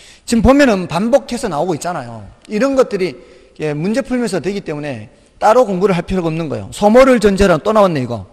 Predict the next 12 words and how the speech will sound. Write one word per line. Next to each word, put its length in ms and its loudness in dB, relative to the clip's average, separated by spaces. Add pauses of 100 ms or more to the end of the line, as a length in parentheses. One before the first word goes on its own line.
(540)
소모를 420 2
전제한 520 0
재생산 580 4
이론이 360 2
적용되지 480 2
않는 180 2
거는 280 0 (600)
영속성이잖아요. 880 -2 (600)
그다음에 440 4
임장 420 4
활동 260 -2
나왔네요. 480 -6